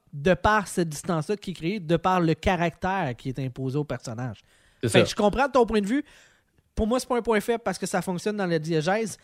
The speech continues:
Speaker 1: mais je, je, je, je comprends la mécanique qui amène à avoir cette perception-là.
Speaker 2: C'est ça. Ça aurait juste été le fun de,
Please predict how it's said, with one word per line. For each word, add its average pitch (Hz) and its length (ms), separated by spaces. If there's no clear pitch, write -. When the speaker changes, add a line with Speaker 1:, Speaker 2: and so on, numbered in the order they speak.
Speaker 1:
mais 175 360
je, 160 300
je, 139 200
je, 131 480
je 131 120
comprends 190 400
la 185 160
mécanique 170 540
qui 175 100
amène 160 340
à 139 140
avoir 160 240
cette 160 180
perception-là. 123 600
Speaker 2:
C'est 139 80
ça. 113 200
Ça 147 120
aurait 147 80
juste 147 140
été 180 200
le 127 80
fun 151 280
de, 113 320